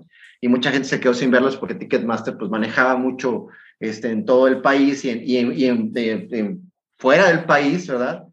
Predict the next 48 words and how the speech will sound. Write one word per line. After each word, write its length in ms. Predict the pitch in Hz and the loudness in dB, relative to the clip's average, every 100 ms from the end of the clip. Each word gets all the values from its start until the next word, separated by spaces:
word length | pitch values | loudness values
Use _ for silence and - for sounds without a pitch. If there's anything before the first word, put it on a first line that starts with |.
| _ _ | _ _
Este, 560 | 113 110 - 113 107 101 | -4 -4 -4 -2 0 0
como 180 | 107 101 | -2 2
gran 240 | 120 135 | 2 2
consorcio 540 | 151 135 151 139 135 | 0 0 -2 0 0
de, 240 | 123 107 101 | 0 0 -2
de, 380 | 101 98 90 90 | -4 -6 -8 -10
de 280 | 95 98 | -10 -6
eventos, 640 | 104 123 135 123 175 185 - _ _ _ _ - | 0 2 2 2 0 0 -10 _ _ _ _ -4
eh, 600 | 113 110 107 101 101 95 | 0 2 2 2 0 -2
pues 140 | 113 104 | -4 -2
ya 100 | 127 | 2
no 120 | 151 | 2
los 140 | 151 | 0
estaba 260 | - 156 147 | 2 2 4
manejando 460 | 147 139 165 175 | 2 0 0 0
y 20 | 151 | -4
sus 160 | - | -4
güeyes 220 | 147 156 | -4 -4
peleados. 460 | 160 147 160 160 143 | -2 2 2 2 0
Entonces, 360 | 123 143 175 - | -2 -2 -2 -4
por 240 | - 135 | 0 0
eso, 320 | 135 160 170 - | 2 -4 -8 -8
no 140 | 139 | -4
me 80 | 160 | -2
acuerdo, 240 | 165 170 170 | 0 2 2
ahorita 300 | 143 139 156 | 0 0 2
voy 100 | 156 | 2
a 40 | |
buscar, 320 | 151 156 151 | 0 0 0
un 100 | 151 | 2
artista 320 | 151 147 139 151 | 0 -2 0 0
dijo, 260 | 143 123 - | 0 -4 -2
"¿Qué, 180 | 139 135 | -4 -2
qué 100 | 151 | -4
les 180 | 175 - | -6 -2
pasa, 320 | 156 214 190 | -2 0 -4
pendejos? 340 | 135 110 101 | -4 -4 -6
Tienen, 340 | 139 151 165 - | -6 -4 -6 -6
son 280 | 147 165 180 | -4 -4 -2
unos 240 | 160 180 | 2 2
chingones. 560 | - 135 123 175 135 - - - _ | 2 0 2 2 0 -6 -18 -20 _
¿Por 160 | 127 | 0
qué 100 | 123 | 2
intentan 460 | 151 160 156 156 170 | -2 0 -2 2 0
sabotearse 600 | 160 127 117 113 143 - | 2 0 2 2 2 0
ustedes 320 | 135 139 131 | -6 -4 -4
solos, 440 | 131 160 95 - _ | -4 -6 -6 -14 _
no?". 260 | 101 175 | -16 -16